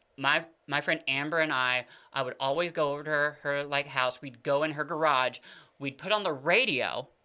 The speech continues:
and I would, we'd pretend that we were in the Winter Olympics. And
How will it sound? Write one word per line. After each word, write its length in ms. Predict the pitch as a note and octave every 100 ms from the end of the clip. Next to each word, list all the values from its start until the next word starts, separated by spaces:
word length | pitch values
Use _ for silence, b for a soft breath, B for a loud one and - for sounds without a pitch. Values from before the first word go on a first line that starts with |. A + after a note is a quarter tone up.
| _ -
and 260 | C#3+ C#3 C#3 -
I 140 | C3 D3
would, 160 | F3 - _ -
we'd 160 | C#3
pretend 480 | D3+ C#3 G#3 G#3 F#3
that 80 | D3+
we 120 | D#3
were 120 | F3
in 340 | - C#3+ C3+ C#3+
the 80 |
Winter 380 | C3 C3+ C#3 C#3+
Olympics. 800 | B2+ A#2+ A2+ - G2+ - - - _ B D#3+
And 140 | -